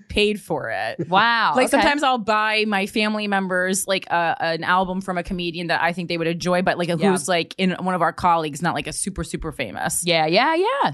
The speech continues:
Speaker 2: That's
Speaker 1: 'Cause I,
Speaker 2: smart.
Speaker 1: I don't know. I think it's
Speaker 2: It's a good gift.
Speaker 1: I truly love comedy, so
Speaker 2: I do
Speaker 1: I would,
Speaker 2: too.
Speaker 1: like,
Speaker 2: I think it's
Speaker 1: enjoy
Speaker 2: great.
Speaker 1: the gift
Speaker 2: Me
Speaker 1: if someone
Speaker 2: too.
Speaker 1: gave that to me. <laughs>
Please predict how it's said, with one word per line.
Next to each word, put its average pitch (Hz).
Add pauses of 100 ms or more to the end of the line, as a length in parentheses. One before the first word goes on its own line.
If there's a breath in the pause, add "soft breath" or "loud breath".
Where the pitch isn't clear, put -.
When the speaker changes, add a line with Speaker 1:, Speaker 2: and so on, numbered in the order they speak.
Speaker 2:
That's 247
Speaker 1:
'Cause 180
I, 147
Speaker 2:
smart. -
Speaker 1:
I 180
don't 170
know. 147
I 185
think 170
it's 202
Speaker 2:
It's -
a 285
good 294
gift. 466
Speaker 1:
I 240
truly 392
love 233
comedy, 180
so -
Speaker 2:
I 254
do 381
Speaker 1:
I 453
would, 480
Speaker 2:
too. 523
Speaker 1:
like, 220
Speaker 2:
I 214
think -
it's -
Speaker 1:
enjoy 226
Speaker 2:
great. 196
Speaker 1:
the 180
gift 190
Speaker 2:
Me 214
Speaker 1:
if 196
someone 175
Speaker 2:
too. -
Speaker 1:
gave 160
that 147
to -
me. 214
<laughs> -